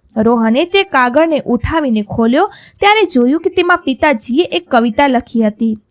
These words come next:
"શું કોઈએ જોયું છે, મૃત્યુ પહેલા પણ મૃત્યુ આવી છે? હા, મેં જોયું છે. મૃત્યુ પહેલા પણ મૃત્યુ આવી જાય છે. જ્યારે જિંદગી પોતાના અંતિમ તબક્કે આવે છે, શરીર પણ કામ નથી કરતું,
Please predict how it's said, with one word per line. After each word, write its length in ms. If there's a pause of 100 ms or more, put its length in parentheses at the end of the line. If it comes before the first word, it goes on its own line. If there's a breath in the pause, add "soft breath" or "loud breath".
(340 soft breath)
"શું 260
કોઈએ 360
જોયું 400
છે, 280
મૃત્યુ 540
પહેલા 360
પણ 180
મૃત્યુ 480
આવી 260
છે? 300 (280)
હા, 140
મેં 320
જોયું 320
છે. 320 (340 loud breath)
મૃત્યુ 460
પહેલા 240
પણ 200
મૃત્યુ 480
આવી 260
જાય 260
છે. 400
જ્યારે 320
જિંદગી 460
પોતાના 380
અંતિમ 460 (160)
તબક્કે 500
આવે 200
છે, 300 (460 loud breath)
શરીર 260
પણ 220
કામ 300
નથી 280
કરતું, 420